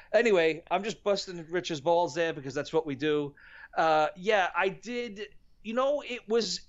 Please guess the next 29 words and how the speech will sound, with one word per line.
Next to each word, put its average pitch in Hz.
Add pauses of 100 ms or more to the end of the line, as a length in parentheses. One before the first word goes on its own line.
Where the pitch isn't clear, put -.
it 226
was 233
watchable, 233 (1000)
but 185 (200)
the, 185 (160)
here, 247 (160)
here's 262
my 254
pet 220
peeve, 127
and 160
this 190
is 208
a 143 (160)
big 175 (100)
pet -
peeve. 120 (420)
I 233
hate 233
the 196
time 175
skips. - (880)
Okay, 185
I 175
hate 214
the 202
back 185
and 170
forth. 160